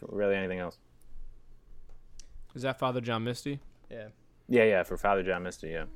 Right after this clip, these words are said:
Speaker 2: Yeah, I've never listened to their stuff, uh, intentively, or, like, gone out
Speaker 1: He's
Speaker 2: of my
Speaker 1: from,
Speaker 2: way to
Speaker 1: uh,
Speaker 2: listen.
Speaker 1: he's from a different band, right? That's, like, a side pro-, a side project.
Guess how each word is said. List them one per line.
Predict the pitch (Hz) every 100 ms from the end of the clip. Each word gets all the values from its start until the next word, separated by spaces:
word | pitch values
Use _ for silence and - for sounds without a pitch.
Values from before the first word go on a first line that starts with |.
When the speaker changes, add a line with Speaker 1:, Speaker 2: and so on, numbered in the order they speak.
| -
Speaker 2:
Yeah, | 143 151
I've | 160
never | 180 151
listened | 139 127
to | 117
their | 113
stuff, | - 120 120 - - - - -
uh, | 117 113 107 -
intentively, | 127 120 110 - 117 110 110 107 107 110 110 - - - - - - _ _ _ - - -
or, | 101
like, | 101 101
gone | 110 107
out | 113
Speaker 1:
He's | 233
Speaker 2:
of | -
my |
Speaker 1:
from, | 220 196
Speaker 2:
way | 180
to | 170
Speaker 1:
uh, | 156
Speaker 2:
listen. | 107 - 143
Speaker 1:
he's | 170 -
from | 185
a | 156
different | - 196 156 123
band, | 147 98
right? | 95 120 - - - - -
That's, | - 101
like, | 104 90
a | 80
side | - 104 104 107
pro-, | - - -
a | 95
side | - 107 110
project. | 113 110 113